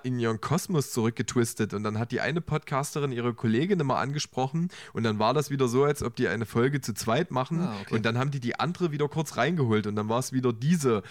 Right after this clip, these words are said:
Speaker 2: Hm.
Speaker 1: Gesprächskultur. Und das fand ich irgendwie seltsam.
Speaker 2: Hm.
Speaker 1: Das war so, als ob du kurz die Tür zumachst für den Gast und, ähm, und dann wie so kurz, „Komm, wir besprechen uns mal drei Minuten, jetzt gehen wir wieder raus.“
Speaker 2: Ja, ja, ja,
Speaker 1: <laughs> So
Speaker 2: ja.
Speaker 1: hat sich das angefühlt. Das
Speaker 2: Ja,
Speaker 1: fand ich
Speaker 2: ich
Speaker 1: seltsam.
Speaker 2: kann's,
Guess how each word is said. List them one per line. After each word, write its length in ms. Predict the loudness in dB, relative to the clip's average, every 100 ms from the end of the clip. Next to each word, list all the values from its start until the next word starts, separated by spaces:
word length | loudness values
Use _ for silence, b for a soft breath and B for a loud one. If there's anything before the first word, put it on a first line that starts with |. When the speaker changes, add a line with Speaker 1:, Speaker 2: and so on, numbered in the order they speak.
| B
Speaker 2:
Hm. 80 | -6
Speaker 1:
Gesprächskultur. 680 | -4 -2 -2 0 -2 -2 -4
Und 80 | -6
das 120 | -8
fand 180 | -4 -2
ich 100 | 0
irgendwie 260 | 2 2
seltsam. 560 | 0 0 0 0 -2 -2
Speaker 2:
Hm. 140 | 0 0
Speaker 1:
Das 100 | 2
war 140 | 2
so, 140 | 2 2
als 160 | 2
ob 100 | -2
du 80 | -8
kurz 240 | -4 -4 -4
die 120 | -4
Tür 220 | 0 0
zumachst 420 | 0 -2 -2 -4
für 100 | -4
den 160 | -4 -2
Gast 400 | 0 0 -4 -14 B B B B
und, 440 | 0 0 -2 -6 -4
ähm, 600 | -2 -2 -2 -6 -8 -12 _ -20 B B B B B _
und 200 | -2 0
dann 200 | 0 0
wie 80 | -2
so 160 | -2
kurz, 260 | 0 -2 -2
„Komm, 180 | 0 0
wir 80 | -2
besprechen 360 | -2 -2 0 -2
uns 100 | 0
mal 120 | -2
drei 220 | -2 -2
Minuten, 320 | 0 -2 -2
jetzt 200 | -4 -4
gehen 120 | -2
wir 120 | 0 2
wieder 160 | 2
raus.“ 420 | 2 4 4 2 B B -2
Speaker 2:
Ja, 160 | 2 4
ja, 140 | 4
ja, 180 | 2 4
Speaker 1:
<laughs> 40 |
So 80 | 4
Speaker 2:
ja. 60 | 4
Speaker 1:
hat 100 | 0
sich 100 | -2
das 160 | -2
angefühlt. 560 | 0 -2 -4 0 0 0
Das 80 | -2
Speaker 2:
Ja, 60 |
Speaker 1:
fand 180 | -2 -2
ich 60 | -2
Speaker 2:
ich 40 |
Speaker 1:
seltsam. 300 | 0 2 2
Speaker 2:
kann's, 400 | 2 0 -2 -4